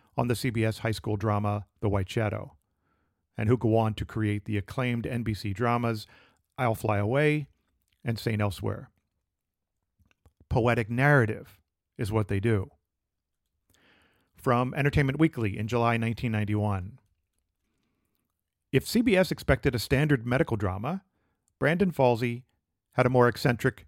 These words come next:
creative agenda. "From Saint Elsewhere, we were kind of doctored out," says Brand. "Both John and I could hang up a shingle at this point." The producers instead looked to European films for inspiration and saw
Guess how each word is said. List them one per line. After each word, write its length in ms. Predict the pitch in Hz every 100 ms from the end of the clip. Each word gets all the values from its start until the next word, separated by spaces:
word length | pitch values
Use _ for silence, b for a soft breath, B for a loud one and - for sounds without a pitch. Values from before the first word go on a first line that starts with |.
| -
creative 420 | - 127 147 120
agenda. 460 | 101 101 101 - - _ _ _ _ _ _ _ _ _ _ _ _ _ _ _ _ _ _ _ _
"From 200 | - 143
Saint 240 | - 170 160
Elsewhere, 500 | 160 - 143 143 139
we 200 | 143 147
were 160 | 143
kind 280 | - 131 127
of 80 | 110
doctored 400 | 107 107 - 101
out," 280 | 95 - -
says 240 | 95 87
Brand. 420 | 95 101 120 131 - _ _ _ _ -
"Both 260 | 113 -
John 240 | 123 117 120
and 120 | 113
I 260 | 110 110
could 280 | 110 - 110
hang 220 | 104 117
up 100 | 117
a 60 | 113
shingle 360 | - 156 131 98
at 80 |
this 140 | 92 90
point." 340 | 104 92 98 _ _ _ _ _ _ _ _ _ _
The 100 | 117
producers 520 | 151 151 156 156 131
instead 560 | 139 107 143 117 98 - _ _ _ _
looked 260 | - - _
to 80 | 139
European 500 | 113 120 117 127 113
films 340 | 107 123 120
for 160 | - 113
inspiration 720 | 110 - 117 139 131 127 - -
and 140 | 113
saw 420 | - 143 127 101